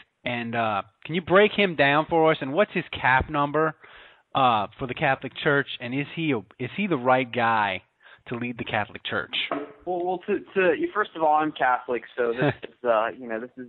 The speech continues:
Speaker 2: significant
Speaker 1: As am
Speaker 2: to
Speaker 1: I.
Speaker 2: me. Yeah. Um, now, I, I, you know, I'm gonna break this down for Saints fans, and, you know, not, not all of us are Catholic, but many of us are. Um, and I, you know, I wanna break this down in a way that, you know, is easy, I would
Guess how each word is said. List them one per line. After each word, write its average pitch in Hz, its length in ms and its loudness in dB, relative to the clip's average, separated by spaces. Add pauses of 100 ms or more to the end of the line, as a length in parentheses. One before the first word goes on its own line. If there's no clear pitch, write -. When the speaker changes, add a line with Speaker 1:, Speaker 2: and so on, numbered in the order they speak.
(140)
Speaker 2:
significant 127 380 4
Speaker 1:
As 156 100 4
am 147 100 2
Speaker 2:
to 120 60 0
Speaker 1:
I. 107 200 4
Speaker 2:
me. 107 320 -6 (420)
Yeah. 107 380 6 (340)
Um, 120 560 -2
now, 123 640 -6 (480)
I, 170 280 -2 (120)
I, 180 100 -10 (140)
you 180 120 -12
know, 165 100 -2
I'm 175 80 0
gonna 196 140 -10
break 175 220 -6
this 143 140 -20
down 147 300 -4
for 120 80 -20 (100)
Saints 127 160 -14 (100)
fans, 104 320 -8
and, 113 100 -20
you 120 60 -14
know, 110 120 -14
not, 123 240 -8
not 139 180 -4
all 139 160 0
of 131 80 -8
us 131 140 -14
are 131 80 -12
Catholic, 120 520 -4
but 139 120 -16
many 147 240 -6
of 123 80 -10
us 120 200 -14
are. 104 340 -2 (220)
Um, 107 460 -8 (180)
and 117 120 -4
I, 87 100 -2 (100)
you 120 80 -2
know, 120 60 2
I 123 80 2
wanna 139 180 -4
break 127 300 -2
this 120 180 -12
down 120 260 -4
in 113 80 -12
a 113 60 -12
way 113 440 -2
that, 104 160 -4 (460)
you 151 100 -8
know, 117 120 -2
is 113 140 -4 (100)
easy, 123 480 -6
I 113 140 2
would 110 120 -14